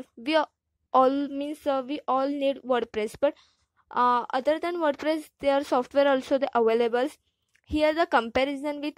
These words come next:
other wamp stacks. So here the comparison of a wamp server, zamp, and the wamp dot net. The wamp dot net provided many much facilities as compared to wamp server and zamp. So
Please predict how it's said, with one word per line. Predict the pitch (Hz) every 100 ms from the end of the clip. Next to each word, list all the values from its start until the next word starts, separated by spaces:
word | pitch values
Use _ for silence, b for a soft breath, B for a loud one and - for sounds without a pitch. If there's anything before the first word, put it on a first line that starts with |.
| -
other | 233 247 262
wamp | 240 226 240
stacks. | - 254 240 240
So | - 269 269
here | 269 247 233
the | 247
comparison | 254 233 240 233 254 233
of | 240 240
a | 220
wamp | 214 214 240
server, | - 247 233 240 240
zamp, | 240 - 208 202 233 -
and | 220 226 220
the | 220
wamp | 202 214 254
dot | 254 254
net. | 240 240 - B B _ 240
The | 240
wamp | 254 285 285
dot | 277
net | 277 269
provided | 262 247 233 226 226
many | 226 233 226 302 339
much | 320 320
facilities | - 294 285 277 269 254 247 240 247 _ _
as | 226 -
compared | 254 240 233 226
to | 226
wamp | 214 220
server | - 226 214 254 320 _ -
and | 254 247
zamp. | - 247 180 - _ _ _ _ _ _
So | - 262 262 254 247 247